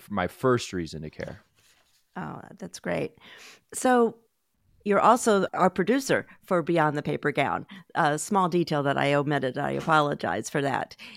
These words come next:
Speaker 2: Um, so you've had a chance to kind of come along with us. So I know how you came to listen to Beyond the Paper Gown,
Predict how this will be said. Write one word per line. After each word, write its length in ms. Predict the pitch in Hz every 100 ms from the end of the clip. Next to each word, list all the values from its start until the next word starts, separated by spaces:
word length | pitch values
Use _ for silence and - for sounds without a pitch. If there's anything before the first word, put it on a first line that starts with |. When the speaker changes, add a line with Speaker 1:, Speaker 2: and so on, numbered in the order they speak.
| 175 _ 175
Speaker 2:
Um, 400 | 165 151 151 180
so 120 | 196
you've 280 | 180 214 208
had 180 | 190
a 200 | 170 139
chance 400 | - 196 175 165 -
to 100 | 180
kind 240 | 175 160
of 200 | 151 -
come 180 | 185 160
along 320 | 160 165 175
with 180 | 165 -
us. 300 | 110 127 - - - -
So 140 | - 175
I 80 |
know 140 | 214 262
how 160 | 220
you 260 | 175 185 269
came 240 | 233 147
to 60 | 143
listen 280 | 147 139 147
to 100 | 143 -
Beyond 280 | 151 135 139
the 60 |
Paper 280 | 139 143 139
Gown, 320 | 135 135 139